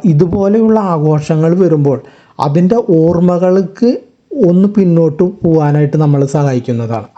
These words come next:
ആ പഴയ നല്ല നല്ല ഓർമ്മകൾ.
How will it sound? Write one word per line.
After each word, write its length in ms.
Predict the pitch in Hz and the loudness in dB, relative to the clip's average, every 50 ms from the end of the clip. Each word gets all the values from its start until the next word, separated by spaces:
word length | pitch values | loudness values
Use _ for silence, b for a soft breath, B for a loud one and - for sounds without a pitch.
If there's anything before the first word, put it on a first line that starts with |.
| - | -6
ആ 80 | 127 139 156 202 - - - _ | -4 -2 -2 -4 -6 -10 -8 _
പഴയ 380 | - 151 147 143 147 147 160 208 247 B B B B B B - | -2 -2 0 0 2 2 0 0 -2 B B B B B B -2
നല്ല 220 | 151 151 151 160 | 0 2 2 2
നല്ല 220 | 160 170 170 165 185 | 2 2 2 0 0
ഓർമ്മകൾ. 640 | 208 170 165 151 160 170 156 156 156 151 143 135 | 0 0 0 0 2 2 0 0 2 2 2 0